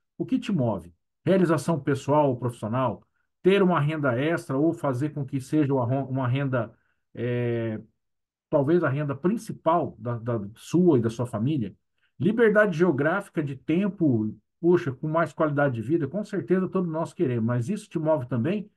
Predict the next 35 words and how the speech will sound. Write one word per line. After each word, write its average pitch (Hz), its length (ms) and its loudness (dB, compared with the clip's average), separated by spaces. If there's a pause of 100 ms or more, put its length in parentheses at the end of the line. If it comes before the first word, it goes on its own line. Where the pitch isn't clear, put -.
(360)
Que 262 80 2
bom 220 220 2
que 190 140 -6
tudo 254 340 0
isso 214 160 -2
tá 190 140 0
dentro 165 320 -6
desse 143 200 -2
produto, 135 520 0
desse 147 200 -2
serviço. 90 460 -6 (380)
E 175 180 2
uma 196 160 2
realização 175 500 -2
familiar, 175 460 -4
de 120 60 -6
você 131 260 -6
poder 151 300 0
realmente 135 420 -2
realizar 131 400 0
seus 123 280 -8
sonhos, 160 280 -4
seus 123 180 -2
projetos, 123 640 -2 (320)
os 123 140 0
desejos 151 560 2
através 147 540 0
de 165 60 -2
um - 20 -4
produto 156 360 -2
que - 120 -6
só 226 240 -2
ajuda. 131 360 0
Olha 165 280 0
só, 104 280 -6